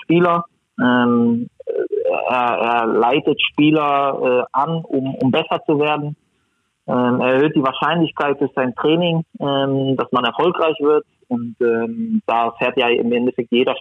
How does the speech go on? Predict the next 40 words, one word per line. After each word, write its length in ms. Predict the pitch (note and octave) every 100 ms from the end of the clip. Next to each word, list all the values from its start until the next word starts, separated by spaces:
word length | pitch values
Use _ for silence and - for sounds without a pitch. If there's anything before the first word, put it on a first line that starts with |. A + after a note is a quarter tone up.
| -
Sportler, 360 | B2+ C3 C3+
jeder 240 | B2+ B2+ A#2
Leistungssportler 840 | A#2 C3+ - C3 - C3+ C3 B2+
drauf 200 | A#2 A2+ -
ab. 140 | C#3+ -
Äh, 280 | C3 A#2 A#2+
jeder 160 | B2
Profi 340 | A2+ C3 C3 B2
will 140 | B2
gewinnen. 360 | A#2+ B2+ D3 D#3 _ _ _ _ -
Ähm, 320 | B2 A#2 A#2
bei, 220 | A#2 A#2
bei 160 | A2+ A#2+
ihm 220 | C3 C#3
ist 120 | B2+
es 60 | -
genauso, 320 | A#2+ D3 C3+
er 160 | B2
will 140 | B2 C3+
gewinnen. 400 | B2+ C3+ C3+ C#3
Und, 420 | B2+ A#2 A#2 A2
ähm, 320 | A2+ A2+ A2+ _ -
er, 260 | A2 A2+ G#2 - - -
er, 80 | -
wie 80 | B2
gesagt, 220 | B2 B2
wie 80 | B2
ich 120 | -
gerade 180 | A#2+ B2
schon 120 | B2
gesagt 220 | A#2 A#2+ -
habe, 300 | B2+ A#2+ A#2
die, 200 | A#2 A#2
die 100 | A#2
Wahrscheinlichkeit 680 | A2+ - D3 D#3 - C3+
unter 240 | B2+ B2 B2+
ihm 180 | C#3+ C#3+
zu 80 | B2+
gewinnen 400 | B2 C3+ D#3 C#3
mit 140 | C3+